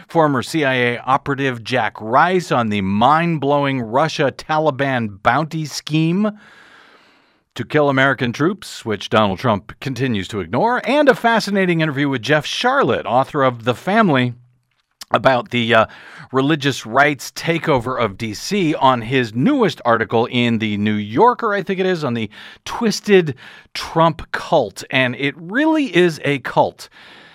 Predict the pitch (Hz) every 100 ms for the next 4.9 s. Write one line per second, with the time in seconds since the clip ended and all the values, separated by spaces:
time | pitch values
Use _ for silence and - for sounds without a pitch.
0 | - - - 185 233 247 190 190 - -
1 | 220 233 160 156 143 143 139 131 120 120
2 | - 117 87 78 107 107 110 110 98 107
3 | - 110 104 104 104 98 90 90 92 98
4 | - 110 87 110 139 151 156 147 143